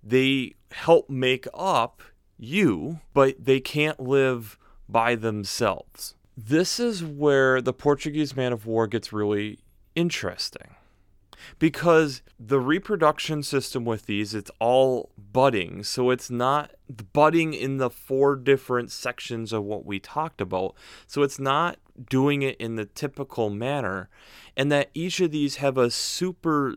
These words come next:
super specialized skill. So, like, the nymphocytes out of the dactozoids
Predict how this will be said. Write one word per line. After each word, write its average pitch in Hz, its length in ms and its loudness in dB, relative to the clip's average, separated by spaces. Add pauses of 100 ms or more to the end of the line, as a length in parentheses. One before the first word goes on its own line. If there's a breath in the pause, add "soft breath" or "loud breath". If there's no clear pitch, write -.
super 147 540 0
specialized 110 840 -2
skill. - 540 -4 (880 soft breath)
So, 147 540 6
like, 127 360 0
the 127 280 -2 (180)
nymphocytes 120 1120 -2 (140)
out 127 180 4
of 123 100 0
the 120 160 2
dactozoids 107 1300 0